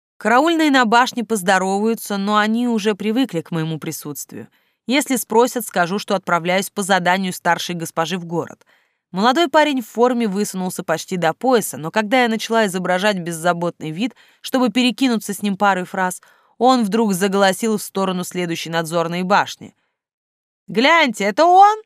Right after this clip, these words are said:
Я рассмотрел белую точку на дороге». «Ну, у тебя и глаза», — ответили ему издали. «Ты не демон ли часом? А ведь точно, вроде он. Родис, ремень поправь, а то получишь сейчас нагоняй. Ребята,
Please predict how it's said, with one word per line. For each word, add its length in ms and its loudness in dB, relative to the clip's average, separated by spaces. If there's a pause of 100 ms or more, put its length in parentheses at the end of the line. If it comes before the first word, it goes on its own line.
(600)
Я 320 4
рассмотрел 640 2
белую 420 4
точку 360 0
на 100 2
дороге». 640 2 (440)
«Ну, 200 -10
у 60 -8
тебя 360 0
и 60 0
глаза», — 880 4 (100)
ответили 500 -6
ему 200 -2
издали. 480 -4 (240)
«Ты 140 4
не 140 4
демон 380 2
ли 160 0
часом? 480 -2 (280)
А 160 0
ведь 180 0
точно, 400 2
вроде 340 2
он. 300 2 (400)
Родис, 500 2
ремень 360 0
поправь, 400 2
а 60 -10
то 140 2
получишь 480 0
сейчас 380 -2
нагоняй. 640 0
Ребята, 580 2